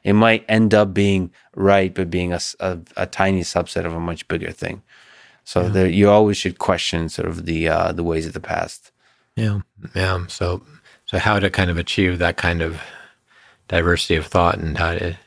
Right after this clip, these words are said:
Speaker 2: within kind of the sociology of how we organize scientific research is,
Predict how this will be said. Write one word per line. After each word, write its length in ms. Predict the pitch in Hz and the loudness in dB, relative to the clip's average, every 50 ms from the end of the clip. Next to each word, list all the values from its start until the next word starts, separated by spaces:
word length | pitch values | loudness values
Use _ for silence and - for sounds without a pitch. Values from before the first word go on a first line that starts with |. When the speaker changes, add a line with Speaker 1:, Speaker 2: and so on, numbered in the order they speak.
| _ _ _ - _ | _ _ _ -12 _
Speaker 2:
within 380 | - 92 90 95 98 95 98 | -2 2 4 4 4 4 4
kind 180 | - - 92 85 | 4 4 2 2
of 60 | 80 | 2
the 80 | 85 82 | -2 -8
sociology 720 | - - 92 87 - - 90 85 85 87 87 85 90 87 | -4 -2 -2 0 2 2 2 2 4 2 2 0 0 -2
of 100 | 80 78 - | -2 -2 0
how 200 | 92 92 87 82 | 0 0 0 0
we 120 | 85 82 | -2 0
organize 720 | 82 82 87 85 85 85 78 80 80 80 80 78 - - - - - _ _ | 0 0 0 0 0 -2 -2 -2 -4 -4 -4 -6 -8 -10 -12 -14 -20 _ _
scientific 440 | - - - 92 85 80 85 - - | -12 -8 -6 -4 -2 -2 -4 -2 0
research 420 | 85 90 85 - - 76 76 - | -2 -2 0 0 0 -2 -2 -2
is, 140 | - 87 - | -4 -6 -6